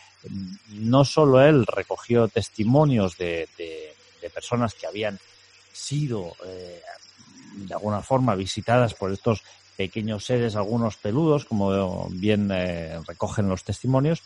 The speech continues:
sino que el propio Holanda, un militar, que además entendemos que los militares, eh, saben muy bien lo que ven y están acostumbrados a ver cosas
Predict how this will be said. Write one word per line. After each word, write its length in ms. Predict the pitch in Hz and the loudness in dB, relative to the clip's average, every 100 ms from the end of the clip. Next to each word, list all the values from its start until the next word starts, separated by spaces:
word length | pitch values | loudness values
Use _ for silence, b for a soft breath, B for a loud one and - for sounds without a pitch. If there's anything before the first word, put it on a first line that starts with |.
| B B | B B
sino 240 | - 110 | -6 -4
que 160 | 101 110 | 0 2
el 120 | 107 | 2
propio 480 | - 139 127 165 151 B B _ | 8 8 8 6 6 B B _
Holanda, 580 | 110 120 151 165 151 208 226 | 4 8 8 6 2 0 -2
un 560 | 120 117 113 104 107 | 0 2 0 0 2
militar, 720 | 131 131 120 110 147 165 117 - _ _ | 6 6 6 6 4 4 2 -4 _ _
que 80 | 92 | -12
además 540 | 87 87 101 101 - | -10 -6 -4 -6 -8
entendemos 560 | 92 87 90 101 107 107 | -12 -10 -6 -2 0 0
que 100 | 117 | 2
los 180 | 104 92 | 2 2
militares, 640 | 98 95 104 123 101 85 - b b b _ | -2 -2 0 0 0 -6 -16 b b b _
eh, 160 | 90 80 | -20 -18
saben 300 | - 87 90 | -10 -6 -4
muy 300 | 92 110 120 | 2 6 8
bien 180 | 110 110 | 8 4
lo 100 | 107 | 2
que 120 | 95 | 0
ven 260 | 101 123 98 B B B - | 4 4 2 B B B -16
y 420 | 82 80 76 73 - | -14 -12 -14 -18 -16
están 240 | - 87 | -10 -8
acostumbrados 760 | 92 - - 95 101 110 101 85 | -8 -8 -8 -6 0 2 2 -2
a 80 | |
ver 180 | 87 95 | -4 -4
cosas 520 | - 95 - 87 - | -6 -8 -6 -8 -8